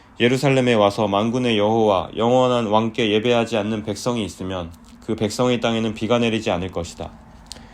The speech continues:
이집트 사람들이 예루살렘에 와서 초막절을 지키지 않으면 여호와께서 다른 나라들에 내린 것과 똑같은 재앙을 그들에게도 내리실 것이다. 이집트를 비롯해서 초막절을 지키지 않는 나라마다 이런 심판을 받을 것이다.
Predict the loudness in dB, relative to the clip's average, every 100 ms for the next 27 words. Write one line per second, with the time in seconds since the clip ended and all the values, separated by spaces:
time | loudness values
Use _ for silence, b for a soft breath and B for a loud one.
0 | B B B -8 -2 0 0 2 6 6
1 | 4 2 2 2 -4 -14 B -2 -2 2
2 | 2 2 4 2 2 -4 -2 -2 0 -2
3 | -2 -6 -6 -4 0 0 -2 -4 -6 -8
4 | b b b b 2 6 6 6 -2 -2
5 | 2 2 2 2 2 2 0 0 0 -2
6 | -4 -2 -2 0 -4 -2 -2 0 -4 -2
7 | -2 -2 -4 -6 -4 -2 -2 -2 -4 -4
8 | -6 -8 -8 -10 -8 -10 -10 -14 -20 -20
9 | _ _ -20 _ _ -20 b b b b
10 | b b -4 -4 0 2 4 2 0 0
11 | 0 2 0 2 0 2 0 0 -2 -4
12 | -4 0 0 0 0 2 4 2 2 0
13 | 0 -2 -2 0 0 -2 -2 0 0 -2
14 | -4 -4 -8 -6 -8 -8